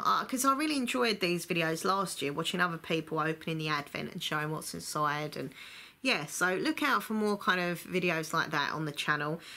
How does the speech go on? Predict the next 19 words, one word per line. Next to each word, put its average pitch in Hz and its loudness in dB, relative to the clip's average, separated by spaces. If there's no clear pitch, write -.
coming 170 4
up - 0
to 156 0
Christmas. 160 0
You 285 2
might 330 4
be 294 2
saying, 269 2
"It's 277 0
a 320 0
little 339 0
bit 277 2
early 262 2
to 156 -2
do 202 2
advent 202 0
calendars," 151 -2
but 240 0
why? 262 0